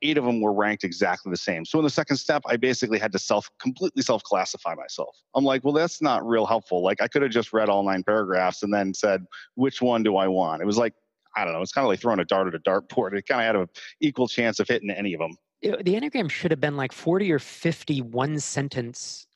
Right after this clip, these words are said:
Speaker 2: questions. Is that what you saw? Uh, there were no paragraphs when I took it. It was like,
Speaker 1: Yeah.
Speaker 2: it would, one sentence, it would describe, like,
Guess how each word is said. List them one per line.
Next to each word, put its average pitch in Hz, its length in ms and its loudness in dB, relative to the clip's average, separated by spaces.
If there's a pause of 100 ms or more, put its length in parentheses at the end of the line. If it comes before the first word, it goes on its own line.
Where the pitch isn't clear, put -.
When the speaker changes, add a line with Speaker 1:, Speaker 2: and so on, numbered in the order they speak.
Speaker 2:
questions. - 720 -8 (340)
Is 151 80 -12
that 127 180 -4
what 151 220 -6
you 170 80 -4
saw? 214 520 -2
Uh, 151 60 0
there 156 100 4
were 190 100 2
no 151 100 2
paragraphs 123 540 -2
when 117 120 -8
I 120 160 -4
took - 260 -10
it. - 160 -12 (380)
It 147 80 0
was 143 140 0
like, 147 120 0
Speaker 1:
Yeah. - 140 0
Speaker 2:
it 165 60 4
would, 160 140 2
one 180 220 2
sentence, 151 420 -2
it 143 120 0
would 139 100 0
describe, 131 480 0
like, 117 380 0